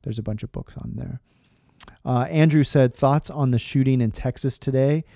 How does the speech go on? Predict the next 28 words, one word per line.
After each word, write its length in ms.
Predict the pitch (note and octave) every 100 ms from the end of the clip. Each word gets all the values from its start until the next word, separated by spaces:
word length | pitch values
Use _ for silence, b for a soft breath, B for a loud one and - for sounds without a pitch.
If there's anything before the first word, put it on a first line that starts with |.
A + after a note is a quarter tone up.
| B B B
on 160 | A#2+
carrying 680 | A#2+ - C#3 C3+ C#3 C3+ B2+
and 280 | D3 C3 A#2
security?" 680 | - A#2 - C3 B2+ B2+ A#2+
Man, 320 | A#2+ B2 A#2+
what 220 | A#2+ C#3
a, 260 | B2+ A2 G2+ b b b b b b b b _
um, 500 | F3 B2+ A#2 A2+ A2 - E3+ -
first, 540 | - D3+ B2+ - C#3
just 300 | C3+ B2+ -
the, 180 | A2+ G#2+ -
the 80 |
shooting, 600 | A#2 - B2+ A#2 A2 G#2+ - _
uh, 180 | A2+ G#2 F#2
absolute 340 | A#2 C3 B2
tragedy. 540 | - A#2+ A#2 A#2+ B2
I 160 | D2 A#2+
actually, 320 | B2 - A#2 -
I 160 | A2 B2
just 220 | B2 -
got 160 | A#2 A2
a 80 |
news 360 | G#2 A2+ A#2+ A#2+
alert 380 | A2+ A2 A2+ B2+
on 160 | B2+
my 140 | G#2+ G#2+
phone 560 | - A2 A2+ B2+ B2 -
that 200 | A2+